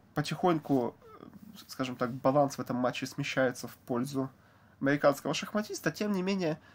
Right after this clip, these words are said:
сегодняшний результат может негативно повлиять и на него тоже. Да, он вёл игру, владел перевесом, но удер-, одержать победу не удалось, а до конца матча остаётся всего шесть партий. Напоминаю, что завтра состоится выходной день, а борьба продолжится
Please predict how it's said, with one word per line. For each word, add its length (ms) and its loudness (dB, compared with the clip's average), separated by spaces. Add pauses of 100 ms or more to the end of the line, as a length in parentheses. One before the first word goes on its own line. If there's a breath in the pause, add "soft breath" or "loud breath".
(260 soft breath)
сегодняшний 680 2
результат 420 2
может 280 0
негативно 440 2
повлиять 440 0
и 40 -4
на 100 -2
него 200 0
тоже. 380 0 (320 soft breath)
Да, 320 8
он 160 2
вёл 300 2
игру, 240 4
владел 300 4
перевесом, 580 0
но 220 4 (160)
удер-, 280 0
одержать 360 2
победу 320 0
не 100 2
удалось, 360 -2
а 40 -2
до 120 -2
конца 260 -2
матча 280 -2
остаётся 340 -4
всего 280 -4
шесть 260 -6
партий. 380 -4 (580 soft breath)
Напоминаю, 360 6
что 120 -6
завтра 300 2
состоится 460 -2
выходной 420 0
день, 240 2 (460 soft breath)
а 160 2
борьба 280 6
продолжится 680 0